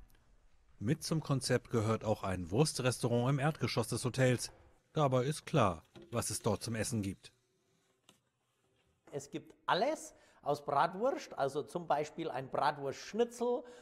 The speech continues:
Speaker 2: oder anstatt einem Zwiebelrostbraten eine Zwiebelrostbratwurst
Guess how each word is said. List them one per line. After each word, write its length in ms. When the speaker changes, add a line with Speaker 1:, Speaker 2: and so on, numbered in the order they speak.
Speaker 2:
oder 260
anstatt 420
einem 300
Zwiebelrostbraten 1120
eine 340
Zwiebelrostbratwurst 1900